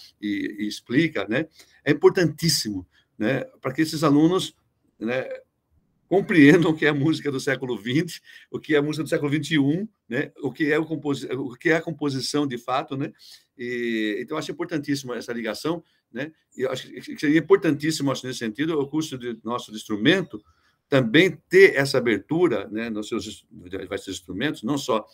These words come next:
na prática de conjunto, né, é, na, na música de câmara,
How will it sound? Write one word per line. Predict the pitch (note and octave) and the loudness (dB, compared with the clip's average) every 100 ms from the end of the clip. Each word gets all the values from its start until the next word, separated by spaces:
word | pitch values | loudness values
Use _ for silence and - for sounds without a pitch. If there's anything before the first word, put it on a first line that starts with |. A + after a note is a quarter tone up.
| _ _ | _ _
na | G#2 | -10
prática | - A2+ G#2 - G2 | -6 -2 -2 -2 -8
de | F#2+ | -6
conjunto, | G2 F2 B2+ - G#2+ | -6 -2 0 0 -2
né, | G#2 D3+ - _ _ _ | -2 -4 -6 _ _ _
é, | F#2+ F#2+ | -6 -6
na, | - G#2 G2 | -2 -4 -4
na | G2+ G2+ | -4 -2
música | G#2+ G#2+ | -2 -2
de | F2 | -4
câmara, | - D#3+ C3 | 2 4 4